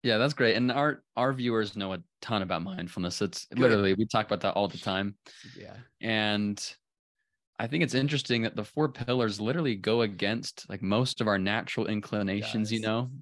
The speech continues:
Speaker 1: just
Speaker 2: Yeah.
Speaker 1: due to society or our scripts. And so mindfulness for, I would say, all four pillars is really key, because you need
Speaker 2: Absolutely.
Speaker 1: to just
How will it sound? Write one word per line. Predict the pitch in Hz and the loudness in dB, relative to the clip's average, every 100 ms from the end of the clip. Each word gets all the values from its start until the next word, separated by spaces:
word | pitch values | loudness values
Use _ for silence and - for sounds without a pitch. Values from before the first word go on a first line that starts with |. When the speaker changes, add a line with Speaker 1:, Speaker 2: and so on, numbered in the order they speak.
| - - | -18 -8
Speaker 1:
just | 110 113 104 | -2 -2 0
Speaker 2:
Yeah. | |
Speaker 1:
due | 104 107 107 | 2 2 0
to | - 98 95 92 - - - | 0 2 2 0 -4 -14 -12
society | - 92 - 110 110 113 117 110 | -6 -4 0 2 2 2 2 2
or | |
our | 95 90 | 2 0
scripts. | - - 117 113 - - - - - - - - _ - | -2 -2 -2 -2 -8 -14 -18 -20 -20 -20 -20 -20 _ -4
And | 107 107 104 104 92 - | 0 2 2 0 -2 -6
so | - 107 | -2 0
mindfulness | 104 123 131 113 104 - | 2 0 0 0 -2 -2
for, | - 113 107 - _ - | -4 -2 -2 -4 _ -4
I | 123 | -2
would | 135 | 0
say, | 139 120 | 0 2
all | 139 | 0
four | 226 - 95 | 0 -2 -2
pillars | 101 87 87 - - - | -2 -4 -4 -8 -8 -2
is | 98 95 | -2 2
really | 139 135 92 | 2 4 2
key, | - 139 104 | 2 4 4
because | 95 92 104 98 | 2 -2 -2 -2
you | 98 | 0
need | 95 120 131 | 2 2 2
Speaker 2:
Absolutely. | 85 107 | 0 0
Speaker 1:
to | 101 | 0
just | 98 - | 0 -6